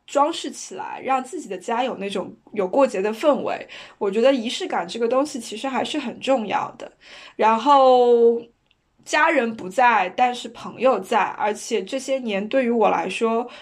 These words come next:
朋友真的就是越来越重要，越来越重要，他们的地位有的时候甚至可以超越家人。因为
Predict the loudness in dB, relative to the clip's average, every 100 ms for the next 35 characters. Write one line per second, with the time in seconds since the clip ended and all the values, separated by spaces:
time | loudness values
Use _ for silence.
0 | -20 -20 -10 -6 -4 0 2 0 -2 -4
1 | -2 -2 -2 -4 -4 -8 -6 -6 -10 _
2 | _ -4 0 2 2 0 0 -2 -2 -6
3 | -2 -2 -2 0 2 2 0 -2 -2 -4
4 | -6 -6 -4 -4 -2 -4 -4 -2 2 2
5 | 0 -8 -20 -20 _ -6 -2 0 0 0
6 | 0 -2 -4 -4 -2 -2 -2 0 2 2
7 | 0 0 0 -4 -12 -4 0 0 0